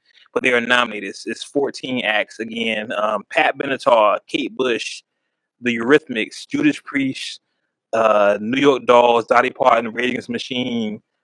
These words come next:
Carly Simon, Dionne Warwick, um, Lionel Richie, um, A Tribe Called Quest, which we talk about M all the time. We gotta give Tribe a big,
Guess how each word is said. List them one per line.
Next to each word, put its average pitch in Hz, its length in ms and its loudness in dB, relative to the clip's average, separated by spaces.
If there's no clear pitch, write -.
Carly 131 320 4
Simon, 120 560 -2
Dionne 113 440 -2
Warwick, 117 440 0
um, 101 240 -4
Lionel 117 340 -2
Richie, 107 640 -4
um, 98 120 -2
A - 40 -4
Tribe 123 300 0
Called 117 200 4
Quest, 120 260 0
which - 280 -2
we 151 120 2
talk 226 220 4
about 170 200 8
M 175 200 0
all 147 100 10
the 139 60 4
time. 135 220 0
We 160 80 -6
gotta 143 180 6
give 131 220 0
Tribe 135 320 4
a 104 80 0
big, - 320 0